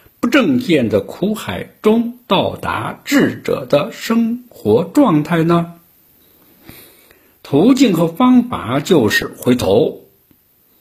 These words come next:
当然，回头也绝非是指着把你的脑袋转回来，而是指着要反观内省，在自己身上下功夫。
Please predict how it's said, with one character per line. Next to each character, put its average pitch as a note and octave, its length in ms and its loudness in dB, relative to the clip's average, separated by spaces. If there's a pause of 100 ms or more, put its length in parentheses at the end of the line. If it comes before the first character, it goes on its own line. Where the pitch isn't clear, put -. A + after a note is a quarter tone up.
(280)
当 G#3 180 2
然， G3+ 160 2
回 A3 220 2
头 E3 280 0
也 F#2 280 -2
绝 A#3+ 300 2
非 B3+ 300 2
是 C3 200 -2
指 F#2 300 -8
着 E3 240 0
把 G3 260 0
你 G2 200 -2
的 D#3 100 0
脑 G#2+ 380 -4
袋 D3 360 -4
转 A2 360 -8 (100)
回 C#3 160 2
来， A#2 320 -2 (1000)
而 - 180 -2
是 - 160 -4
指 - 240 -8
着 - 380 -2 (320)
要 - 360 -4
反 F2 340 -6
观 E3 440 0
内 G3 300 0
省， C3 580 -2
在 A2+ 220 0
自 - 280 -8
己 - 280 -14
身 C#4 340 2
上 D#2+ 260 -6
下 - 220 -10
功 F#2+ 220 -4
夫。 - 280 -10